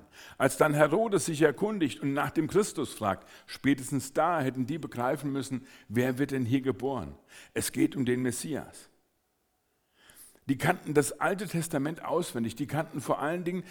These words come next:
diese ganzen messianischen Stellen aus dem Alten Testament auswendig. In zweite Samuel fünf, Vers zwei, das wussten die alle. "Du sollst mein Volk Israel weiden und sollst Fürst sein über Israel."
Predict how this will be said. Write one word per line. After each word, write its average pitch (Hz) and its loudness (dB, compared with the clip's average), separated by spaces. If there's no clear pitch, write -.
diese 131 0
ganzen 170 -2
messianischen 165 0
Stellen 135 0
aus 123 -6
dem - -2
Alten 185 -2
Testament 160 -4
auswendig. 113 -4
In 131 -4
zweite 165 -4
Samuel 143 -2
fünf, 185 -4
Vers 151 -2
zwei, 151 -4
das 113 -6
wussten 185 -6
die 156 -2
alle. 135 -2
"Du 220 -4
sollst 170 -2
mein 131 0
Volk 143 -4
Israel 113 -2
weiden 135 0
und 117 -2
sollst 120 -2
Fürst - 0
sein 123 -4
über 127 0
Israel." - -8